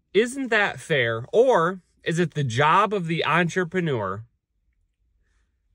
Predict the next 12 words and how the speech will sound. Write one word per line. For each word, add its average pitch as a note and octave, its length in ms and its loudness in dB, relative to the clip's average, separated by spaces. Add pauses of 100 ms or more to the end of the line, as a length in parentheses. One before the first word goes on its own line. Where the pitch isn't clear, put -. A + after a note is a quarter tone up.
(120)
to D3+ 180 0
stack F#3 520 2
up E3+ 200 0
as C3 160 -2
many F3 400 2
investors C#3+ 580 0
as B2 140 -2
you A2+ 100 -4
possibly E3 680 0
can A#2 640 -4 (1300)
to D#3+ 140 4
ju-, C#3 220 2